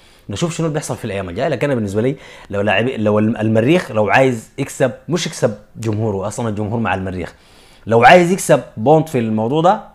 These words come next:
ما يعمل مزايده بقروش كتير على اللاعبين الاثنين، لانه انا لابس الشعار.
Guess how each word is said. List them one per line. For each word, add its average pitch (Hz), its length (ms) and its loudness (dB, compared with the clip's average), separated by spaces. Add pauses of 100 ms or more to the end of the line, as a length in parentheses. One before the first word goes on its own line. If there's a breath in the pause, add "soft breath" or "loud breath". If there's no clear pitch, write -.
(100)
ما 117 220 2
يعمل 127 340 4
مزايده 107 520 0 (120)
بقروش 101 600 -6
كتير 110 300 -4
على 90 140 -2
اللاعبين 90 340 -6
الاثنين، 85 300 -10
لانه 151 280 0 (760 loud breath)
انا 151 100 6
لابس 165 220 6
الشعار. 90 320 -2